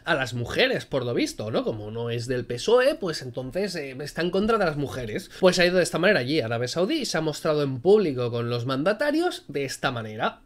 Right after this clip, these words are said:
Ole. No se veía algo parecido desde Marie Le Pen, que se negaba a ponerse el velo y cancelaron una reunión con el líder religioso del Líbano. O sea, Le Pen, que tampoco cae demasiado bien entre los progres. Le Pen, pues una conservadora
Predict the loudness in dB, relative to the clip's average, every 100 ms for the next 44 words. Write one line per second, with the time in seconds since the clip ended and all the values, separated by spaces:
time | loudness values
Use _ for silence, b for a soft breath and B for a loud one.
0 | _ 0 0 -2 -10 -14 _ -20 -6 4
1 | 6 6 4 4 4 2 0 0 -2 0
2 | 0 0 0 0 2 4 4 4 4 4
3 | 2 -2 -6 -6 -6 -2 0 2 2 0
4 | -2 -4 -2 -2 -4 -6 -6 -4 2 2
5 | 2 0 0 0 0 2 -2 -2 -2 -2
6 | -4 -6 -6 -4 -2 -2 0 0 0 -2
7 | -8 -16 -20 -20 -12 -10 -6 -4 4 6
8 | 4 0 -4 -4 -2 2 4 4 4 4
9 | 6 4 2 4 4 2 0 0 0 -2
10 | -2 2 2 0 -4 -6 -6 -8 -8 -8
11 | -8 -6 -6 -6 -6 -4 2 2 2 0
12 | -2